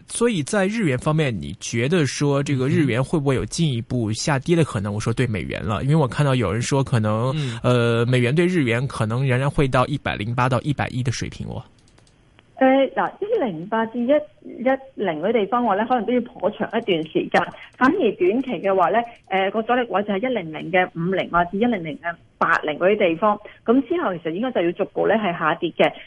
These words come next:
Speaker 2: 而下跌幅度咧，
Speaker 1: 嗯。
Speaker 2: 就首先我哋睇返一零五點五零呢個水平先啦。咁即係你話如果假設年底嘅時候美金真係好強嘅話咧，我相信佢都會測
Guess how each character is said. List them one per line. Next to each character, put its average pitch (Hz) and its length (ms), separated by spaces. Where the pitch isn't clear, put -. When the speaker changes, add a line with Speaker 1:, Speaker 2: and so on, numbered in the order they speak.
Speaker 2:
而 190 80
下 226 140
跌 285 120
幅 370 140
度 240 140
咧， 254 120
Speaker 1:
嗯。 262 180
Speaker 2:
就 190 160
首 165 180
先 247 80
我 220 80
哋 208 60
睇 180 80
返 220 120
一 247 40
零 196 260
五 170 140
點 185 180
五 185 120
零 175 300
呢 214 140
個 - 60
水 156 120
平 185 240
先 220 140
啦。 220 180
咁 208 140
即 294 80
係 269 80
你 214 80
話 196 200
如 147 40
果 190 140
假 170 280
設 233 180
年 170 280
底 160 80
嘅 226 180
時 226 80
候 135 200
美 175 220
金 247 280
真 269 140
係 190 260
好 190 160
強 185 140
嘅 170 100
話 165 140
咧， 196 120
我 226 100
相 247 100
信 294 120
佢 226 160
都 240 120
會 214 120
測 233 260